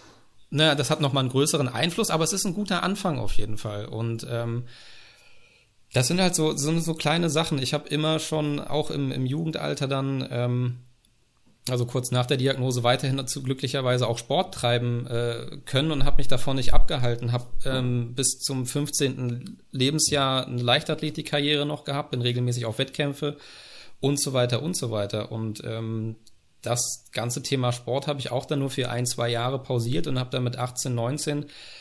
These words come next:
angefangen, unregelmäßig Krafttraining zu machen. Ich hab immer, irgendwas hab ich halt immer gemacht. Und bei der Ernährung hab ich auch immer schon mehr drauf geguckt, als es vielleicht der Durchschnittsbürger, äh, tut, was sicherlich im Nachhinein betrachtet dazu beigetragen hat, dass ich halt eher so einen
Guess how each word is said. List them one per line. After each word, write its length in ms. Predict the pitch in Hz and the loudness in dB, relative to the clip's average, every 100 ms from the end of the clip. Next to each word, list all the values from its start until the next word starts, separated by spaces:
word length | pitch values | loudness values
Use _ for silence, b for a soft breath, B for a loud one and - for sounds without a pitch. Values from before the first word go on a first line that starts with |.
| B B B - - - | B B B -20 -20 -4
angefangen, 500 | 135 147 151 151 156 | 0 0 0 -2 8
unregelmäßig 680 | - - 147 - 156 - - | 10 10 12 12 12 8 -2
Krafttraining 560 | 185 190 - 190 147 | -2 -2 -2 -2 -2
zu 120 | 127 120 | -2 -2
machen. 300 | 110 104 110 | -2 -4 -4
Ich 100 | - | -4
hab 80 | 123 - | -6 -2
immer, 320 | 175 175 151 | 0 0 0
irgendwas 440 | 139 160 151 139 | 0 -2 -2 -4
hab 120 | 131 135 | -4 -4
ich 300 | 123 - - | -6 -8 -10
halt 200 | - 127 | -4 -2
immer 260 | 127 135 131 | 0 -2 -2
gemacht. 320 | 113 120 120 | -2 -4 -4
Und 80 | 107 | -6
bei 140 | 110 110 | -4 -2
der 100 | 113 | 0
Ernährung 400 | 110 139 147 131 | 0 0 0 -2
hab 80 | |
ich 140 | 123 - | -4 -2
auch 180 | 135 - - - | -4 -4 -16 -8
immer 220 | 156 156 | -2 -2
schon 220 | 135 131 120 | -2 -2 0
mehr 160 | 127 139 | 2 2
drauf 260 | 123 123 | 0 -2
geguckt, 360 | - - - - | -6 -8 -6 -4
als 160 | 123 | -6
es 80 | 117 | -6
vielleicht 280 | - 113 113 | -4 -6 -4
der 80 | 107 | -6
Durchschnittsbürger, 800 | 120 123 120 - 113 113 110 110 B B B B | -4 -4 -6 -6 -6 -4 -6 -6 B B B B
äh, 140 | 113 107 | -6 -6
tut, 360 | - 180 180 - | -4 0 10 12
was 280 | 123 127 127 | 12 8 4
sicherlich 380 | 160 160 147 127 | 0 -2 -2 -2
im 80 | 123 | -2
Nachhinein 440 | 123 139 139 135 127 | -4 -4 -4 -4 -6
betrachtet 400 | 123 127 135 123 | -6 -8 -6 -8
dazu 240 | - 107 | -6 -6
beigetragen 500 | 110 117 113 113 110 | -4 -4 -4 -6 -4
hat, 180 | 110 - | -4 -4
dass 180 | 110 - | -4 -4
ich 140 | - | -6
halt 140 | 113 - | -6 -6
eher 220 | 113 113 | -4 -4
so 120 | 107 | -4
einen 260 | 107 107 | -4 -6